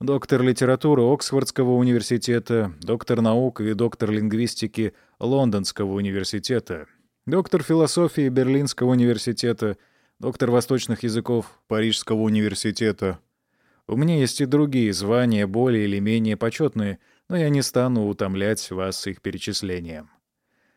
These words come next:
Все ученые степени, мною названные, полагаю, дает мне право войти в покои мистера Треллани.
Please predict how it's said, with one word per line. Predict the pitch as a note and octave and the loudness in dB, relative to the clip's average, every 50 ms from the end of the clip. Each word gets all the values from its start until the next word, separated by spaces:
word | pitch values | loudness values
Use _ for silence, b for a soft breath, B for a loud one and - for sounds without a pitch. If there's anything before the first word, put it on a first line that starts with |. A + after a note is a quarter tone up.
| _ _ | _ _
Все | _ - - F#3 | _ 2 2 4
ученые | F#3+ E3+ - - F3+ F3+ F3 E3+ C#3+ | 4 4 2 2 2 4 4 4 2
степени, | - - G3+ G3 - - D#3+ C#3+ C#3 C3 | 2 2 2 2 2 2 2 2 2 2
мною | A#2+ B2 C3+ D3+ D#3 D3+ C#3 C3 A#2 | 2 2 2 4 4 4 4 4 2
названные, | A2+ B2+ D3 C#3+ C#3+ C#3 C3 B2+ B2 A#2+ A2+ A2 G2+ | 2 2 2 2 2 2 2 4 4 4 4 2 0
полагаю, | - - G#2 G#2+ G#2+ A2 C3 C3+ B2+ A2+ | -2 -4 -4 -2 -2 0 0 0 0 2
дает | G#2+ A2+ A#2+ C3 A#2+ - | 2 2 2 2 0 0
мне | A#2 A2 A2 | 0 -2 0
право | F#2+ B2 B2 B2+ B2+ A#2 G#2+ | 0 0 0 0 2 0 0
войти | G2+ A2 A2 A2 G#2 - A#2+ B2 A#2+ | 0 0 0 0 -2 -2 -2 -2 -2
в | G#2 - | -2 -4
покои | _ - G2+ G2 - - A#2+ A#2 A2+ | _ -4 -4 -4 -2 -2 0 0 0
мистера | A2+ A2+ A2+ A2+ G#2+ - - A2+ G#2 G#2+ | 2 2 0 0 -2 -2 -4 -2 -2 -2
Треллани. | G2 - - B2+ B2 G#2+ F#2+ F#2 E2+ E2 D#2 D#2 D2 _ | -4 -2 -2 -2 0 0 -2 -4 -6 -8 -12 -14 -16 _